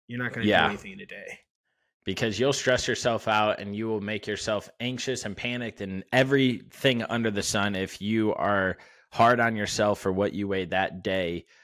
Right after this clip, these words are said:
Speaker 2: Um, and I've noticed too, personally, that when I'm going through the biggest shift body figure wise, um, I always feel the worst, even though I'm making progress. So it's just, like, something that happens with my body where I'm like, "God, I feel
Speaker 1: It's
Speaker 2: like
Speaker 1: called body
Speaker 2: shit."
Speaker 1: dysmorphia.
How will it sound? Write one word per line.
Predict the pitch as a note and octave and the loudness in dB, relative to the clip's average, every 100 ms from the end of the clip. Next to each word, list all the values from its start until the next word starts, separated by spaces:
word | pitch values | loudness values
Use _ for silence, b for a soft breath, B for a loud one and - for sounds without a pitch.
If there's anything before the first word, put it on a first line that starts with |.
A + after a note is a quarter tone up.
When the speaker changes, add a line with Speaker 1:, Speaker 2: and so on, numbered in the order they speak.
| b - | b -6
Speaker 2:
Um, | F#2+ F#2 F2+ | -4 -4 -6
and | - | -2
I've | G#2+ F#2+ | -2 -2
noticed | G2+ A2+ E3 B2 - - | 0 4 4 4 0 -4
too, | B2+ G#2+ F#2 - | -2 0 -2 -2
personally, | A2+ A#2 G2+ F2+ F2+ F2 | -2 -2 -4 -6 -6 -4
that | F#2+ | -4
when | F#2 G2+ | -4 -6
I'm | F#2+ | -4
going | G#2 A#2+ | -4 -4
through | A#2 A2+ | -4 -4
the | |
biggest | E2+ G2+ G#2 - | -2 -4 -2 -4
shift | - G2 G#2+ _ | -4 -4 -4 _
body | F#2 F2 F#2+ G2+ F#2+ - _ _ _ _ _ | -2 0 0 -4 -6 -10 _ _ _ _ _
figure | - A2+ A#2 A#2+ | -4 -2 2 2
wise, | B2 B2+ C#3 C#3 - b b b - | 4 4 2 -2 -10 b b b -2
um, | A2 G#2 F#2 F2 - | 0 2 -2 -4 2
I | A2+ | 6
always | B2+ B2 - | 6 4 2
feel | - C#3 | 4 4
the | A2+ | 4
worst, | G2 A2+ G#2+ F2 - | 0 0 0 -2 -6
even | A#2 A2+ | -6 -4
though | |
I'm | G2+ G#2 | -4 -2
making | G#2 G2 F#2 | -4 -4 -10
progress. | - F#2 F#2 D#2+ C2 - - - | -2 0 0 -2 -8 -10 -16 -8
So | - | -2
it's | A#2 A2 | -2 -2
just, | D3 D#3+ | -2 0
like, | A#2+ | 0
something | - C3 C3+ C3+ | 0 -2 0 0
that | G#2+ | 0
happens | G2 G#2+ G2+ F#2+ | 2 0 -2 -8
with | G2+ | -8
my | G2+ G2 | -4 -2
body | F#2+ G2+ G#2 | 0 0 0
where | G2 | -2
I'm | F#2+ | -4
like, | D2+ | -6
"God, | B2 A#2 | -6 -6
I | |
feel | - B2 | -6 -6
Speaker 1:
It's | A2 C3 | -4 -2
Speaker 2:
like | C3+ | 0
Speaker 1:
called | C3+ | 0
body | A2 | -2
Speaker 2:
shit." | A#2+ | -4
Speaker 1:
dysmorphia. | C3 B2 A#2+ A#2 A2+ | -6 -6 -6 -8 -10